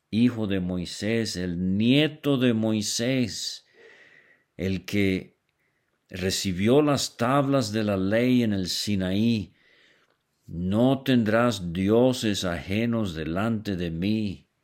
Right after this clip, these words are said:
No hurtarás." Él y sus hijos fueron sacerdotes en la tribu de Dan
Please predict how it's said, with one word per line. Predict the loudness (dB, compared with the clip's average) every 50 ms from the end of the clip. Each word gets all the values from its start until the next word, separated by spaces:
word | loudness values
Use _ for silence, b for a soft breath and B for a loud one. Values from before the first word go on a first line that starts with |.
| _ _ _ _ _ _ _ _ _ _ _ _ _ _ _ _ _ _ _ _ _ _ _ _ -14
No | -10 -6 -2 2 2 4 4
hurtarás." | 4 2 0 -2 -2 -2 0 2 2 2 2 2 0 -2 -4 -8 -8 -10 -12 -16 _ _ _ _ _ _ _ _ _ _ _ _ _ _ _ _ _ _ -2
Él | 2 4 6 6 6 6 4
y | 2 2
sus | 0 -2 -6 -6 -4 0 2
hijos | 4 4 4 2 0 -4 -10 -12 -12 -12 -14
fueron | -8 -4 -2 -2 0 -2 -2 -4
sacerdotes | -6 -6 -6 -6 -6 -6 -6 -8 -8 -6 -4 -2 -2 -4 -4 -8 -12 -14 -12 -12
en | -12 -12 -12
la | -12 -12 -8
tribu | -6 -4 -2 -2 -2 -4
de | -4 -6 -6
Dan | -6 -4 -4 -4 -6 -8 -12